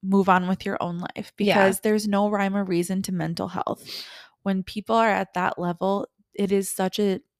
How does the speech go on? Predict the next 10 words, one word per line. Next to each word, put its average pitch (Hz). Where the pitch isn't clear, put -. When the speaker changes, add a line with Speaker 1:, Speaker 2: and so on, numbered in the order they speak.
Speaker 1:
either 196
chemically 220
imbalance 185
or 180
a 196
deep, 180
deep 196
pain 180
that, 180
like, 170